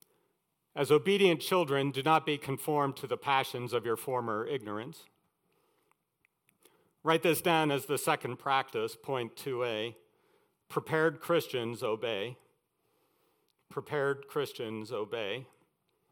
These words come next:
Peter addresses his readers as obedient children or children of obedience. His expectation seems to be that since we have been rescued from our former state of ignorance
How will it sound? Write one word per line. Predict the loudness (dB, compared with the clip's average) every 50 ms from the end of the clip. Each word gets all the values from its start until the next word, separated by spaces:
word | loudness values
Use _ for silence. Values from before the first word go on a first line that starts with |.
| _ _ _ _ _ _ _ _ _ _ _ _ _ _ _ _ _ _ _ _ _ _ _ _ _ _ _ _ _ _ _ _ _ _ _ _ _ _ _ _ _ _ _ _ _
Peter | -4 0 2 4 6 6 4
addresses | 4 4 4 4 4 4 2 -2 -2 -2 -2
his | -2 -2 -2 -2
readers | -2 0 2 2 2 2 2 2
as | 2 2 2 0
obedient | -2 -4 -4 -4 -4 -2 -2 -2 -2 -4
children | -4 -4 -2 -2 -2 -2 -2 -2 -2 -4
or | -4 -6
children | -6 -4 -2 -2 0 0 -2 -2 0 0
of | -2 -2
obedience. | -2 -4 -4 -6 -6 -6 -6 -6 -8 -8 -10 -14 -18 -20 _ _ _ _ _ _ _ _ _ _ _ _ _ _ _ _ _ _ _ _ _ _ _ _ _ _ _ _ _ _ _ _ _
His | -4 0 2
expectation | 2 2 2 0 -2 -4 -2 -2 -2 -2 -2 -2 -2 -2 -2 -2
seems | -2 -2 -4 -4 -4 -6
to | -8 -8
be | -6 -4 -2 -2 0
that | 0 -2 -2 -2
since | -4 -4 -4 -4 -4 -4 -6
we | -4 -4
have | -2 -2
been | -2 -4 -2 0
rescued | 2 0 0 0 -2 -6 -6 -6 -6
from | -6 -4 -4 -2 -2
our | -2
former | -4 -2 -2 -2 -2 -2 -2 -4
state | -6 -4 -4 -4 -4
of | -4 -2 -2
ignorance | -2 -2 0 -2 -2 -2 -2 -4 -6 -8 -12